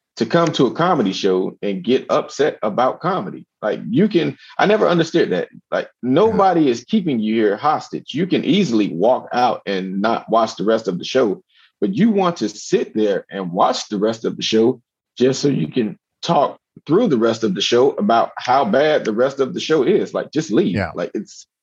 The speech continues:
Speaker 1: really that simple.
Speaker 2: No, that's, uh,
Speaker 1: Mm.
Speaker 2: that's insane to me as well. That's insane to me as well. Um, one of the things I wanted to ask you too is because I, there's a lot of funny f-,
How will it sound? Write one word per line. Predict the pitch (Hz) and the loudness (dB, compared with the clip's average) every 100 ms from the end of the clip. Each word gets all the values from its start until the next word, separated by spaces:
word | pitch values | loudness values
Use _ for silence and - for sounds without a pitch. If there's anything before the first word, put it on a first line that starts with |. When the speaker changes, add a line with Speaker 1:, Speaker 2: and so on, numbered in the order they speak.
| _ _ | _ _
Speaker 1:
really | 85 120 139 101 | -2 0 2 2
that | 113 127 | 0 0
simple. | - 170 - - _ _ _ _ _ _ - | 0 -2 -2 -12 _ _ _ _ _ _ -10
Speaker 2:
No, | 92 82 | -6 -6
that's, | 87 95 - - | -6 -6 -8 -8
uh, | 95 87 85 78 | -6 -6 -6 -8
Speaker 1:
Mm. | - | -8
Speaker 2:
that's | - - | -6 -6
insane | 104 92 113 95 | -8 -6 -4 -4
to | 90 | -4
me | 92 87 | -6 -6
as | 82 82 | -8 -6
well. | 92 87 78 - | -4 -4 -6 -8
That's | 101 95 | -8 -6
insane | 107 - 104 87 | -4 -2 -2 -2
to | |
me | 85 87 | -4 -4
as | 82 101 | -4 0
well. | 92 87 87 - - - - - - _ - | 2 0 -4 -20 -20 -20 -20 -20 -20 _ 0
Um, | 151 143 - _ _ _ _ | 2 2 -2 _ _ _ _
one | 131 143 | 0 2
of | 226 | 4
the | 196 | 2
things | 170 117 | 2 2
I | |
wanted | 120 123 113 | 2 2 2
to | |
ask | 101 104 - | 2 0 -2
you | 101 | -6
too | - 156 139 104 | -2 2 2 2
is | 98 | 0
because | - 95 120 110 101 95 - - _ | -6 -4 0 2 0 -2 -8 -12 _
I, | 110 - _ _ _ | -2 -2 _ _ _
there's | 131 135 | 0 2
a | 135 | 4
lot | 143 147 | 2 2
of | - | 0
funny | 127 123 113 | 0 0 0
f-, | - | -4